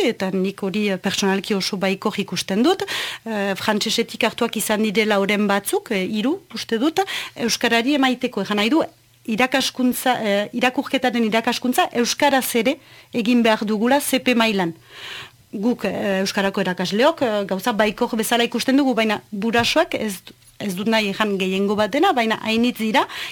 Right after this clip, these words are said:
kezkatuak dira, eh, a, a, lege horren, eh, edo autu horien aintzinean. Hor, antze gertatzen da, ba, batzuk nahiago dute,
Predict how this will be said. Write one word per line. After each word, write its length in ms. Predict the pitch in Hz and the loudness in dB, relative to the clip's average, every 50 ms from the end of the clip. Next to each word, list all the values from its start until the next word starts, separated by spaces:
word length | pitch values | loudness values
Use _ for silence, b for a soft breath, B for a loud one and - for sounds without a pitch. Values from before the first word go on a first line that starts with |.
| B - _ | B -8 _
kezkatuak 680 | - 254 240 - - - 311 302 - - 294 294 262 254 | 2 2 2 2 0 0 0 0 2 2 2 2 2 2
dira, 220 | 226 254 269 294 349 381 B B B B B B | 0 2 4 4 2 2 B B B B B B
eh, 40 | - | -4
a, 1040 | 233 214 214 208 202 202 202 196 202 202 208 202 - - - 240 226 - - 247 240 | -2 -2 -2 -2 -2 -2 -2 -4 -4 -6 -6 -6 -6 -4 -2 0 0 0 0 -2 0
a, 40 | 233 | 2
lege 360 | 220 226 254 247 214 311 330 302 | 4 4 4 4 6 4 6 6
horren, 340 | 262 240 - 285 302 302 | 4 4 2 2 2 2
eh, 260 | 269 247 226 220 220 214 196 | 2 2 0 -2 -2 -2 -2
edo 160 | 214 208 202 | -2 0 0
autu 360 | 196 202 220 233 233 - 294 277 | 2 2 2 2 2 0 0 0
horien 240 | 254 220 285 320 | 0 2 2 2
aintzinean. 520 | 311 285 269 - - 277 247 233 208 220 214 B B B B | 2 2 2 0 0 0 2 2 0 -2 -4 B B B B
Hor, 140 | - 233 226 | 2 4 4
antze 280 | 220 220 226 - 277 247 | 4 4 4 2 2 2
gertatzen 580 | 254 240 - - 240 233 - - 240 226 220 226 | 2 0 2 0 0 0 0 -2 0 0 2 4
da, 180 | 254 339 - B B B B B B B _ | 4 2 2 B B B B B B B _
ba, 200 | - 220 214 208 | -8 -6 -4 -4
batzuk 520 | 202 208 202 214 214 - - - 330 330 - | -4 0 2 2 2 2 0 -2 -2 0 2
nahiago 420 | 277 240 226 220 214 208 277 277 | 2 2 2 2 2 2 0 0
dute, 380 | 220 233 214 - - 226 262 | 0 -2 -4 -2 0 0 0